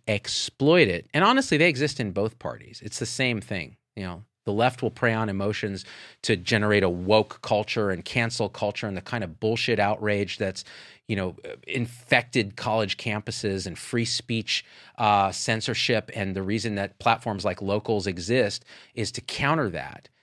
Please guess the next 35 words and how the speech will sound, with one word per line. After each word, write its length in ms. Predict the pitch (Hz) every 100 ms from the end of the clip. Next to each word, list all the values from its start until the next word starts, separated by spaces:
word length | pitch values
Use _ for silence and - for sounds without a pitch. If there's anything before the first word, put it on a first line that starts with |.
| _ -
You 60 |
know, 180 | 101 98
when, 340 | 101 101 98
when 440 | 110 107 98 98 95
the 80 | 92
big 220 | 120 113
tech 180 | 123 113
companies 460 | 113 110 117 101
can 240 | - 98 92
shut 260 | - 123
down 180 | 117 104
your 80 | 95
speech, 640 | - - 165 90 - - _
right? 180 | 95 117
And 100 | 135
they 80 | 127
can 100 | 143
shut 180 | 151 -
down 180 | 127
Trump's 260 | 107 131 -
speech, 360 | - 123 131 - _ _
they 80 | -
can 100 | 113
shut 200 | 117 123
down 180 | 123 120
my 160 | 120 147
speech. 480 | - 101 - - - _ _ _ _ _ _
Um, 520 | 139 135 123 110 98 - _ _ _ _ _ _ _ _ _ _ _ _ _ _ -
it's, 240 | 131 -
it's 220 | - 131 139
a, 100 | 123
it's 160 | 143 -
a, 240 | 120 -
it's 220 | - 127
a, 100 | 127